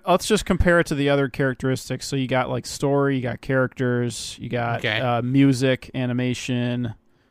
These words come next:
Speaker 1: all that, you know, whatever I else, else I didn't name. Where is voice acting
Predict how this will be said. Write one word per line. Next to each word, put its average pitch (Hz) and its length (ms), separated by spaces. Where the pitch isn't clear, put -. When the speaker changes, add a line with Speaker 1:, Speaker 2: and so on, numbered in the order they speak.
Speaker 1:
all 135 140
that, 127 320
you 139 80
know, 123 160
whatever 127 340
I 123 100
else, 123 340
else 131 460
I 127 40
didn't 123 220
name. 123 400
Where 147 200
is 139 120
voice 139 360
acting 117 460